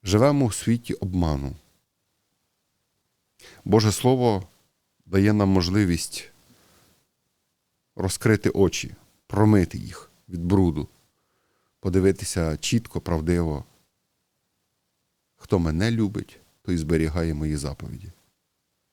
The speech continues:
Нехай це Боже Слово сьогоднішнє буде для нас таким струсом,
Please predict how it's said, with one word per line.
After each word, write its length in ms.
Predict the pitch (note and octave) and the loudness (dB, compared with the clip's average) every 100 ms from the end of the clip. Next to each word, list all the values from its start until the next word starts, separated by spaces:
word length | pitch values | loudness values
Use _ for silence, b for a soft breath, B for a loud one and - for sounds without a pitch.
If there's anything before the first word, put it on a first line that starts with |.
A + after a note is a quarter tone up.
| _ b b b b b b b b _ | _ b b b b b b b b _
Нехай 320 | - G#2+ A#2 G2+ | -6 0 4 4
це 180 | - | 2
Боже 360 | E2 F2 B2+ A2+ | 0 4 4 4
Слово 360 | - A#2+ G#2 F2+ | 2 2 4 2
сьогоднішнє 640 | - G2+ A#2 G2 - D#2+ | 2 2 2 0 -2 -4
буде 240 | D#2+ F2+ | -2 -2
для 160 | D#2+ D#2+ | 0 0
нас 220 | D#2+ D#2 | -2 -4
таким 380 | - - D#2 C#2+ | -8 -8 -6 -8
струсом, 600 | - - B2 C3+ F2+ D#2 | -4 2 4 4 0 -4